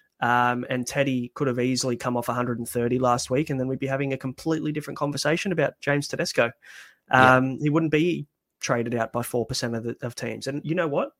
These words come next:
Speaker 1: If honestly, if people wanna trade out Cleary and Tedesco, be my guest,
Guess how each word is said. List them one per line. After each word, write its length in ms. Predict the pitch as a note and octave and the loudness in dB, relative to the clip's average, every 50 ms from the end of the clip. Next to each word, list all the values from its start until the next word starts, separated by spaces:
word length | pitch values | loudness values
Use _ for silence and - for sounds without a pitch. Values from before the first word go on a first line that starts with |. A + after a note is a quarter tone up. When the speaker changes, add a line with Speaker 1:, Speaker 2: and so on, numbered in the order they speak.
| _ _ | _ _
Speaker 1:
If 140 | - E3+ - - | -10 -10 -6 -4
honestly, 460 | D#3+ E3 - - - A#3+ B3+ B3+ - _ - - - _ - | -2 -2 -2 -2 -2 -2 -4 -4 -6 _ -20 -20 -18 _ -8
if 100 | E3 - | -4 2
people 240 | F3+ F#3+ G#3 A3+ A3+ | 2 2 2 4 2
wanna 140 | A3+ F#3 | 2 2
trade 260 | - - E3+ E3 D#3+ D3+ | 4 6 6 8 8 6
out 160 | D3 - - | 4 2 2
Cleary 280 | - D#3 D3 C#3+ C#3+ | 2 4 4 6 4
and 80 | C3+ B2+ | 2 0
Tedesco, 380 | - A#2+ B2+ C3+ - - E3+ D#3 | 0 0 0 0 0 0 -2 0
be 180 | C#3 C#3 D3+ | 0 0 0
my 160 | D3+ C#3+ C3 | 0 0 -2
guest, 340 | A#2+ B2 A2+ A2+ - - - | -2 -2 -4 -4 -6 -10 -10